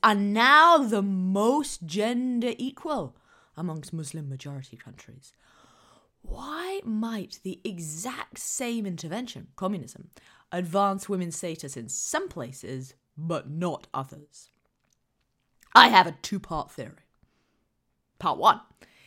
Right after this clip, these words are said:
In places with strong potential for feminist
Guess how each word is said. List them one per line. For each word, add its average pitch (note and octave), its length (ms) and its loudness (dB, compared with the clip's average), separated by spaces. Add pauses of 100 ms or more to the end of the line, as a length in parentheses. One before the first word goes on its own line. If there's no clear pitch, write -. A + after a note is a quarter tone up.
(540)
In G#3 180 -2
places A#3+ 800 -6
with G#3+ 180 -4
strong G3+ 880 2
potential G3 720 -6
for - 140 -18
feminist E3 520 -10